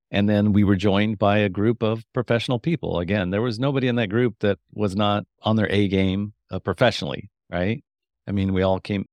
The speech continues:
to this work, you know, because we need the work, right? Uh, y-, if you're living a, uh, a great life and you're feeling fulfilled and feeling connected to God, you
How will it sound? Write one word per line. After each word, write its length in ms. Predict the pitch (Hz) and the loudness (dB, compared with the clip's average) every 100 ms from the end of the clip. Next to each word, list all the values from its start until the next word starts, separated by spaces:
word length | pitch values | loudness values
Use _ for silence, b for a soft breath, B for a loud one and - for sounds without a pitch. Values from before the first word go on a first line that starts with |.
| _ _ | _ _
to 100 | 104 | -4
this 200 | 98 - | -2 -4
work, 260 | 90 95 92 _ _ _ _ | -2 -2 -2 _ _ _ _
you 80 | 90 | -8
know, 300 | 87 95 98 _ - | -6 -8 -10 _ -12
because 380 | 92 104 92 90 | -6 -2 -2 0
we 120 | 95 | 0
need 180 | 143 110 | 2 2
the 60 | |
work, 200 | 78 - _ _ | -2 -4 _ _
right? 240 | - 98 - _ _ _ _ - | -4 -4 -6 _ _ _ _ -6
Uh, 160 | 104 - | -4 -4
y-, 60 | 110 113 | -8 -10
if 300 | 110 - 92 | -6 -6 -4
you're 100 | 107 | 0
living 220 | 104 110 104 | 0 2 2
a, 200 | 95 87 _ _ _ _ _ | 0 -2 _ _ _ _ _
uh, 300 | 92 92 90 - | -4 0 0 -2
a 80 | 92 | -2
great 280 | 101 104 - | 2 2 2
life 400 | 95 101 113 - | 0 0 0 -4
and 300 | 95 92 92 | -6 -6 -8
you're 120 | 90 | -8
feeling 360 | - 110 104 98 | -4 -2 0 -2
fulfilled 640 | - - 101 107 117 110 | -6 -2 0 2 0 -2
and 300 | 92 90 90 | -4 -4 -4
feeling 520 | 101 95 98 95 98 - - | -4 -2 -4 -6 -8 -10 -10
connected 440 | 104 104 98 104 | -6 -4 -2 -4
to 60 | 90 | -2
God, 300 | 107 123 | 0 0
you 100 | 107 | 0